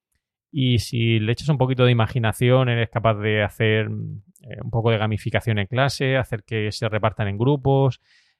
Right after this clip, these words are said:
Eh, hay formas de conseguir, como digo, que esa clase sea lo más atractiva para el alumno y que no se limite exclusivamente a una comunicación unidireccional, donde el profesor habla y el alumno recibe. Yo creo que tenemos que cambiar el chip,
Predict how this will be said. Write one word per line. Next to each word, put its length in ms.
Eh, 420
hay 200
formas 320
de 80
conseguir, 540
como 220
digo, 420
que 100
esa 200
clase 320
sea 220
lo 100
más 500
atractiva 720
para 200
el 60
alumno 500
y 40
que 120
no 100
se 100
limite 260
exclusivamente 800
a 120
una 180
comunicación 680
unidireccional, 840
donde 320
el 100
profesor 440
habla 360
y 100
el 60
alumno 300
recibe. 380
Yo 100
creo 120
que 60
tenemos 260
que 80
cambiar 300
el 100
chip, 260